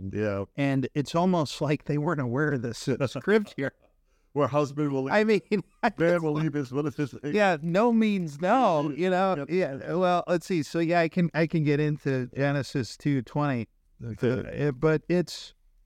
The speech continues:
Speaker 2: it's a, it's a real issue for, for young
Speaker 1: Twenty-four.
Speaker 2: couples.
Speaker 1: Two twenty-four.
Speaker 2: Uh,
Speaker 1: Two-
Speaker 2: it's Genesis two?
Speaker 1: Two twenty-four.
Speaker 2: Oh, it's twenty-four?
Speaker 1: Uh-huh.
Speaker 2: Uh, "That is why a man leaves his father and mother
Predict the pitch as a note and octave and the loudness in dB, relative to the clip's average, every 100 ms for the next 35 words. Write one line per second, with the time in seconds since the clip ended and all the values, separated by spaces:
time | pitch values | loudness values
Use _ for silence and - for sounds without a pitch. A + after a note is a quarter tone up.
0 | _ E3 - F#3 D#3+ - C#3+ B2+ D3+ D#3 | _ -4 -2 0 -2 -2 -2 0 0 0
1 | B2+ D3 F#3+ - C3+ A2+ - B2 A#2+ A#2 | 0 -2 -2 -2 -2 -2 -4 -2 -2 -2
2 | A2 - - _ _ D#3+ D3+ D#3 C#3+ B2 | -8 -14 -20 _ _ 0 2 2 2 2
3 | E3 F3 G#2+ A#2+ A2 - C3+ - B2 G#2 | 2 4 2 0 -4 0 0 2 0 0
4 | - A2 F2+ - _ C#3 C#3 - G2 G2 | 0 -2 -2 -6 _ -12 -12 -12 -10 -2
5 | D#3+ D3 - - - E3 D3 D3+ - - | -2 -2 -8 -6 0 0 0 -2 -4 -2
6 | E3 F#3 - _ - B2+ G#2 A#2 G#2 - | 0 -2 -4 _ -2 0 2 0 0 -2
7 | G#2 E2+ - _ _ _ _ _ _ _ | -2 -2 -8 _ _ _ _ _ _ _
8 | _ _ _ _ _ _ _ _ C3 B2 | _ _ _ _ _ _ _ _ -4 -2
9 | A2 - C#3+ C3+ - C#3 D3 - - G#2 | -4 -4 0 0 -2 -4 -6 -10 -8 -6
10 | G2+ A2 _ _ _ _ _ _ _ - | -6 -8 _ _ _ _ _ _ _ -4
11 | C#3 C3+ C3+ - D#3 E3+ D3 E3 D#3+ D3+ | -2 0 -4 -2 0 0 0 0 2 2
12 | D3+ E3 D#3+ D#3 C#3 C#3+ C3 - D3+ D#3+ | 2 2 0 0 -2 -4 -6 -4 -2 0
13 | E3 D#3 C3+ C#3+ D3+ C#3+ C3 | 0 0 0 0 0 0 -2